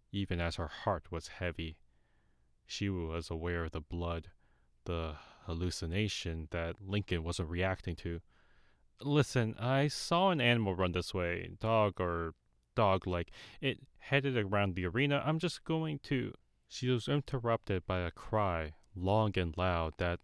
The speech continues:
felt like it could have knocked the snow from trees. Louise's eyes were locked to Lincoln's, and she held on to the fact that he wasn't reacting, that he wasn't bothered, that the cars around them were still honking,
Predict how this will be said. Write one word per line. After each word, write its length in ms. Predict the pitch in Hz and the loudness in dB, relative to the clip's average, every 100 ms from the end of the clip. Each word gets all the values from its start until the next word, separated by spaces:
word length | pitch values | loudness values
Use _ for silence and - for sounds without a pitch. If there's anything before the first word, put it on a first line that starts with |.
| - | -12
felt 400 | - - 123 127 - | -10 0 0 0 2
like 240 | 104 92 | 2 2
it 100 | 92 | -2
could 160 | - 107 | -2 -2
have 180 | 90 - | -2 -2
knocked 360 | 92 101 - | 2 2 0
the 80 | - | -6
snow 420 | - - 104 104 | -6 -4 -2 -2
from 240 | 90 - 80 | -2 -6 -8
trees. 640 | - 117 110 82 87 - - - _ _ _ _ _ | -6 -4 -4 -6 -12 -16 -20 -20 _ _ _ _ _
Louise's 480 | 101 113 135 - 117 - | 0 2 2 0 -4 -2
eyes 420 | 101 98 90 - | -2 0 0 -2
were 100 | 95 | 0
locked 360 | 90 110 107 95 | 4 4 2 -2
to 80 | |
Lincoln's, 720 | 82 101 95 - 82 78 - - _ _ _ | 0 0 -2 -2 -4 -6 -10 -18 _ _ _
and 140 | 95 90 | -6 -4
she 220 | - 90 | -2 0
held 340 | - 120 113 | 2 0 2
on 140 | 110 104 | 0 0
to 80 | |
the 100 | 101 | -2
fact 360 | 101 110 101 - | -2 -2 -2 -6
that 280 | 85 82 - - _ _ | -6 -6 -10 -20 _ _
he 140 | - 95 | -8 -4
wasn't 300 | 95 90 85 | -2 -4 -2
reacting, 640 | 90 110 - 87 76 82 _ _ _ _ _ - | 0 -2 -2 -8 -8 -10 _ _ _ _ _ -4
that 240 | 87 82 | -4 -4
he 120 | 95 | -4
wasn't 380 | 87 85 80 78 | -2 -4 -6 -6
bothered, 600 | 92 92 95 98 95 92 _ - - _ _ - | -2 -2 0 -2 -4 -6 _ -20 -20 _ _ -10
that 160 | 95 - | -8 -4
the 140 | 90 - | -6 -6
cars 460 | - - 135 131 90 | -6 -2 0 0 -2
around 380 | 92 101 101 | 0 2 2
them 140 | 90 85 | 0 -4
were 120 | 82 | -6
still 340 | - - 90 | -4 -2 -2
honking, 640 | 78 98 95 - 80 78 | -2 -2 -2 -4 -8 -10